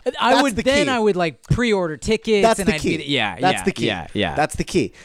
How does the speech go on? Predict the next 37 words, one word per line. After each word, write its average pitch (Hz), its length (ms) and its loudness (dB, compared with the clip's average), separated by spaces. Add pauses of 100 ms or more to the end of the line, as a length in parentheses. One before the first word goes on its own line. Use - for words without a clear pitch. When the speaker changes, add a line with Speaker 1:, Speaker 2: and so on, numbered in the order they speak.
(240)
Speaker 2:
And 196 240 2
Speaker 1:
Oh, 180 80 -2
the 165 120 -6
gentle 165 380 0
giant 143 420 -2
Drew 151 160 0
Goddard. 123 440 0
Speaker 2:
Yes. 139 300 2
Speaker 1:
Yes. 120 400 -2
Speaker 2:
But 247 120 -2
yeah, 254 300 2
I, 185 80 -6
I 220 240 0
think, 330 400 -2
I 202 80 2
think 285 220 -2
that 370 140 -4
that's - 220 0
kind 214 440 -4
of 175 200 2
what 180 300 0
they're 180 160 2
trying 170 520 0
to 147 80 -4
do, 143 500 0 (300)
but 170 420 2 (360)
I 180 60 0
think 208 160 -2
they've 185 120 2
learned 175 480 0
from 156 520 -2
their 151 240 0
mistakes 185 580 0
in 139 80 0
the 123 80 -6
past. 165 680 -2
Speaker 1:
Yeah. 98 400 0